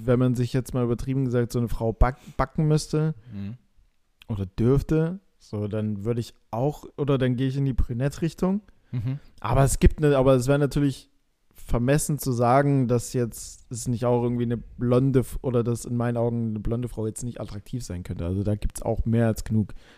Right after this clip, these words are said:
Speaker 1: Also
Speaker 2: Ja, ja. Ja.
Speaker 1: von daher ist es, glaub ich, es gibt auch selbst Frauen, selbst bei manchen Frauen sehen auch rote Haare unfassbar krass aus oder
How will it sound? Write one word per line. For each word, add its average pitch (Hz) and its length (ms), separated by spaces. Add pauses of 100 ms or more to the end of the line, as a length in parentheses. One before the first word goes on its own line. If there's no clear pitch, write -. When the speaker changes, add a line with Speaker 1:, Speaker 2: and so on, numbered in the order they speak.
(120)
Speaker 1:
Also 95 500
Speaker 2:
Ja, 92 140
ja. 85 180 (680)
Ja. 101 100
Speaker 1:
von 90 120
daher 113 420
ist 110 200
es, - 120
glaub 117 200
ich, - 40 (120)
es - 120
gibt - 160
auch 139 140
selbst - 300
Frauen, 135 420
selbst 123 340
bei 120 140
manchen 143 300
Frauen 135 340
sehen 139 140
auch 123 240
rote 120 420
Haare 107 280
unfassbar 135 600
krass - 280
aus 92 280
oder 113 220